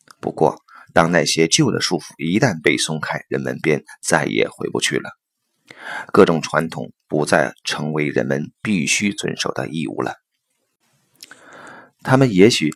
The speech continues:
还会被一个人或另一个人所选择。你在第三阶段不只是可以选择成为无神论者和放纵无节制的欲望，而且也可以选择成为虔诚的天主教徒和保持贞洁地走向婚姻，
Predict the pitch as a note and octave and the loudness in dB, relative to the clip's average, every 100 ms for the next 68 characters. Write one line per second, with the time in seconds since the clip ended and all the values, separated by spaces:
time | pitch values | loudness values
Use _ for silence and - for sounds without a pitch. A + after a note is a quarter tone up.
0 | - - E2 F2 - E2 E2 - D#2 F2 | -8 -4 2 4 4 4 4 2 0 2
1 | D#2 C#2 D2 - - - F#2+ - - D#3+ | 2 2 -4 -12 -20 0 4 4 4 2
2 | F2+ D2 D2 A1 - - - D2 - - | 2 2 2 2 -2 -8 -4 -2 0 -2
3 | - - - - _ _ _ _ _ - | -4 -6 -6 -10 _ _ _ _ _ -2
4 | D2+ D2+ D2 F2+ D2+ D2+ D2+ C#2 D2 - | 2 2 2 0 0 0 0 2 0 -2
5 | _ _ G2 F2+ D2+ F2 - D#2 D2+ - | _ _ 0 2 2 2 2 2 2 0
6 | B1 D#2 - D2+ D2 C#2+ - F2+ D#2+ F2+ | 0 0 -2 -2 -2 -2 -4 -4 -2 0
7 | D#2 - G1+ - - - - D2+ D2+ - | 0 0 0 -2 -14 -2 4 4 4 2
8 | F2 D2+ E2 D2 F2 - - - D2 C#2+ | 0 0 -4 -4 -4 -2 -2 0 -4 -6
9 | F2 C#2 C#2 - _ - - - F2 - | -6 -4 -6 -8 _ -20 -10 2 2 4
10 | D#2+ - - F#2 F2 - G2+ G#2 - D2+ | 0 -2 -6 2 2 2 2 2 0 0
11 | E2+ - E2 D#2 D#2+ - E2+ - D2+ D2 | 2 -2 -2 -2 0 0 -2 -2 -2 -2
12 | C2+ - D2+ D2 C2+ D2+ C2 - C#2+ - | -2 -4 -6 -4 -4 -4 -4 -4 -8 -4
13 | C2+ C#2 C2+ A1+ - D2 F#2+ F2+ D2 C#2+ | -2 -2 -2 -2 -4 -6 -4 -4 -4 -6
14 | - - G1+ - - - D2 D#2 E2+ | -4 -4 -4 -6 -6 -6 -6 -4 -4